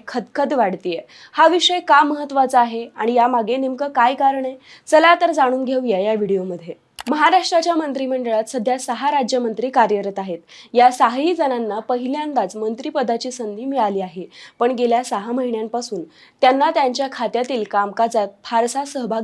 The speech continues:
घेता आलेला नाही. का? कारण कॅबिनेट मंत्र्यांनी त्यांचे अधिकार स्वतःकडेच ठेवले आहेत.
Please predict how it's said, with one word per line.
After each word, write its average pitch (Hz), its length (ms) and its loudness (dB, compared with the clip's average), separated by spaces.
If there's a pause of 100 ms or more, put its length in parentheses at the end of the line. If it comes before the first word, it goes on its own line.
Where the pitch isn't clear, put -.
घेता 226 240 0
आलेला 208 380 2
नाही. 214 340 -6 (300)
का? 269 160 6 (480)
कारण 285 340 6
कॅबिनेट 269 460 4
मंत्र्यांनी 247 500 -2
त्यांचे 214 420 0
अधिकार 233 440 0
स्वतःकडेच 254 720 0
ठेवले 196 220 -4
आहेत. 180 220 -6